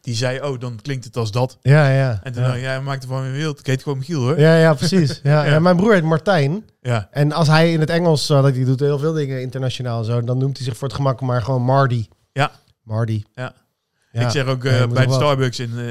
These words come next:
Speaker 1: in, eh, in het buitenland zeg ik ook Michael, want anders
Speaker 2: Oh,
Speaker 1: dan
Speaker 2: ja, ja.
Speaker 1: wordt het helemaal
Speaker 2: Ja.
Speaker 1: niks.
Speaker 2: Ja, Niels, Niles, Neil, whatever. Dat ko-, daar komen ze nog
Speaker 1: Maakt
Speaker 2: wel
Speaker 1: er
Speaker 2: aardig
Speaker 1: wel
Speaker 2: mee.
Speaker 1: van, ja.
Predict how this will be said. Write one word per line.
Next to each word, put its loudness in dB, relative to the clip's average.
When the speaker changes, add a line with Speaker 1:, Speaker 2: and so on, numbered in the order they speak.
Speaker 1:
in, -10
eh, -6
in -6
het -8
buitenland -2
zeg -6
ik -8
ook -8
Michael, -8
want -8
anders -6
Speaker 2:
Oh, 4
Speaker 1:
dan 2
Speaker 2:
ja, -2
ja. -2
Speaker 1:
wordt -4
het 0
helemaal 0
Speaker 2:
Ja. -2
Speaker 1:
niks. -10
Speaker 2:
Ja, 2
Niels, 4
Niles, 2
Neil, 4
whatever. 4
Dat -4
ko-, -2
daar 0
komen 4
ze 0
nog 4
Speaker 1:
Maakt 4
Speaker 2:
wel 2
Speaker 1:
er 4
Speaker 2:
aardig 2
Speaker 1:
wel -2
Speaker 2:
mee. 4
Speaker 1:
van, 4
ja. 0